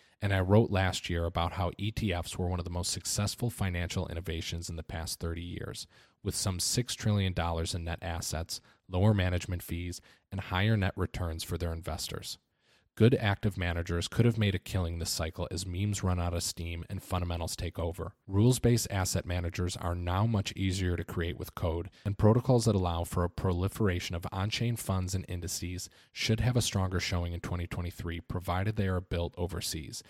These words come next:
The S E C definitely won't like these. I'm going to run back this prediction for one more year.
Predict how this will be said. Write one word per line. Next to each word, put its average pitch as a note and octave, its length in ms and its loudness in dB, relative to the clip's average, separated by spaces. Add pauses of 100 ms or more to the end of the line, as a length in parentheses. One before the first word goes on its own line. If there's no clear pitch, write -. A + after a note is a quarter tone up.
(180)
The F2 120 -6
S G2+ 200 0
E G#2 40 2
C F#2+ 320 -2
definitely G#2 480 4
won't F2 300 0
like - 220 -10
these. - 340 -12 (480)
I'm G#2 100 -2
going A#2 200 8
to A#2 80 6
run F#2+ 180 6
back E2+ 260 0
this F2 140 -4
prediction E2+ 480 -4
for - 160 -4
one F#2 180 0
more F2+ 220 0
year. E2+ 360 -8